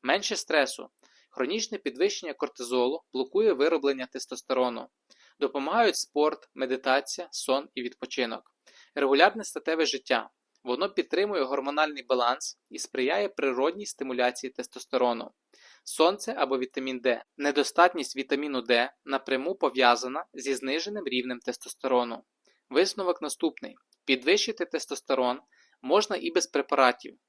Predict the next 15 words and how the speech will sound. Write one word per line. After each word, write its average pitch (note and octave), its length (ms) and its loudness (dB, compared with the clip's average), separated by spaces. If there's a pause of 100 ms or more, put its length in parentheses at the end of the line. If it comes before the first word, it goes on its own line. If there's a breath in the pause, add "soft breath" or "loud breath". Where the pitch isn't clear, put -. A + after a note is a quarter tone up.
якщо - 280 -6
повернути D3+ 520 -2
тілу E3 340 -2
нормальні C#3 440 0
умови B2+ 420 0 (280)
для B2+ 120 -2
життя, B2 520 2 (380 soft breath)
тобто C3+ 260 -6
сон, F3+ 400 4 (380)
рух, D#3+ 440 2
правильне C#3 400 0
харчування C#3+ 680 0 (160)
і C3 120 -8
мінімум C3 400 -6
стресу. - 560 0